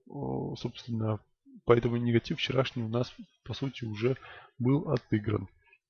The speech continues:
Сегодня, скорее всего, откроемся на нейтральной территории. И, э, дальше будем смотреть за основными событиями. Основные события на сегодня — это обсуждение Европой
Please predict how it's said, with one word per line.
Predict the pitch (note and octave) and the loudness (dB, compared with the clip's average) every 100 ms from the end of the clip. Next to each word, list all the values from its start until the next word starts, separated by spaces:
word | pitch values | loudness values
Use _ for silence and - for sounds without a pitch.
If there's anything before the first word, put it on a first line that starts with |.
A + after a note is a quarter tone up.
| - | -6
Сегодня, | - C3 A2 | 0 0 0
скорее | - A#2 | 2 4
всего, | G#2+ - A2+ | 4 2 0
откроемся | - A2+ G#2+ - | 2 0 0 -2
на | A#2 A2 | 0 2
нейтральной | G#2 A2+ - A2 A2 | 0 0 4 4 2
территории. | - B2 - G#3 F#3+ D#3+ - - - - _ - | -2 -2 0 0 2 0 -4 -20 -20 -20 _ -2
И, | D#3 E3 D#3+ | 2 2 2
э, | - - C#3 A#2+ | -2 -4 -2 2
дальше | A2+ C#3 - | 8 8 6
будем | A#2 B2+ A#2 | -2 -2 -2
смотреть | - B2 A#2+ | 2 2 4
за | A2+ | 6
основными | B2 G2+ G#2 A#2 A2+ | 6 4 -2 0 0
событиями. | - G#2+ G#2+ - A2 | 0 0 0 -2 -6
Основные | - B2+ C#3+ | -4 -2 0
события | - B2+ B2+ - | 0 0 0 -2
на | B2 | -2
сегодня — | - D3 F3+ C3+ B2 | -2 -4 -4 -4 -4
это | - | -2
обсуждение | B2 - A2 A#2 A2+ | -4 -6 -8 -6 -4
Европой | A2 A2+ A2 - | -4 -4 -4 -6